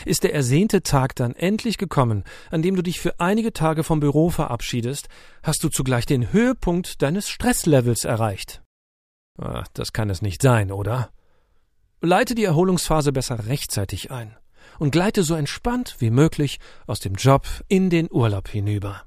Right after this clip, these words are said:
Bereite deine Übergabe so früh und gut wie möglich vor und nimm dir möglichst schon ein oder zwei Tage vorher frei, bevor du auf Reisen gehst.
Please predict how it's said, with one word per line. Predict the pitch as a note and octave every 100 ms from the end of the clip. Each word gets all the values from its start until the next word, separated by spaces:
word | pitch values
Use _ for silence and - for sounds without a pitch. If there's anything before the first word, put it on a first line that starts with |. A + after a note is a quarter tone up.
| - _ _ _ _ _ _
Bereite | A#2 G#2 A#2 A#2+
deine | C3+ B2+ C3+
Übergabe | F#3 F#3 C3 G#2+ G#2+
so | G#2+ B2
früh | A#2 - E3+ B3
und | A#3 D3
gut | C3 F3+ -
wie | D3
möglich | B2+ C3+ - D3 -
vor | - C3 F#2 - - - - -
und | D#3 F#3+
nimm | A3
dir | G3+
möglichst | D#3 G3+ - G#3+ -
schon | - E3+ E3 E3+
ein | F#3 A#3
oder | G#3 E3
zwei | - E3+
Tage | - E3+ D#3+
vorher | - D#3+ D3+
frei, | - - F#3+ C3+ - - - _ -
bevor | G#3+ - C#4+ F3+ G2+ - -
du | C#3
auf | A#2+ -
Reisen | A#2+ A#2 B2+
gehst. | B2 B2+ A#2 -